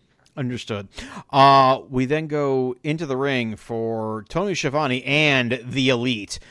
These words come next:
Uh, so, Kenny Omega is now number one for the second time in three years on the P W I Pro Wrestling Illustrated five hundred list. Oh my God.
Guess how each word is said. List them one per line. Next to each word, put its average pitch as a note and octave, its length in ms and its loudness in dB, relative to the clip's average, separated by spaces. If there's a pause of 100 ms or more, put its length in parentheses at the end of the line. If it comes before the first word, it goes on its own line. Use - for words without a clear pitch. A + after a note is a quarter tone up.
(320)
Uh, B2 640 0 (960)
so, C3+ 560 2 (640)
Kenny A#3 220 4
Omega F#3+ 440 4
is B2 300 0
now C#3 640 -2 (100)
number D#3+ 380 0
one C3 600 0 (640)
for C3+ 140 -10
the B2 140 -6
second E3 320 -2
time D#3 240 -2
in B2 40 -4
three D3 320 -6
years C3 400 0
on A#2 180 -2
the A2 240 -6
P - 180 -4
W C#3 320 0
I B2 520 -2 (300)
Pro D3 100 -4
Wrestling C#3 320 -2
Illustrated B2+ 540 -6
five C3 340 -4
hundred A2+ 380 -6
list. A2 420 -12 (960)
Oh F#3+ 240 -2
my C3+ 280 -2
God. B2+ 720 0